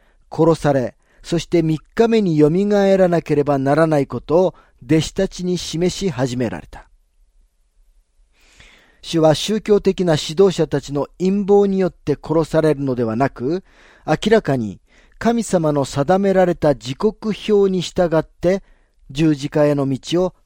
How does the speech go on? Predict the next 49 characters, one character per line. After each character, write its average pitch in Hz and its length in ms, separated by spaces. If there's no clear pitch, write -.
ま 139 180
っ 139 40
す - 280
ぐ 165 120
に 220 300
歩 120 240
ま 95 80
れ 90 80
ま - 100
す。 - 220
マ 190 160
タ 165 160
イ 160 60
二 190 160
十 160 180
六 151 220
章 151 280
一 135 120
節。 - 480
イ 190 100
エ 247 80
ス - 160
は 156 180
こ - 180
れ 208 120
ら 214 120
の 180 120
話 151 420
を 135 80
す - 200
べ 220 140
て - 140
終 143 180
え 135 40
る 123 100
と、 156 340
弟 151 140
子 - 120
た 208 140
ち 180 140
に 143 80
言 120 80
わ 104 100
れ 92 100
た。 - 220
こ - 120
こ 190 120
に 160 100
は、 165 300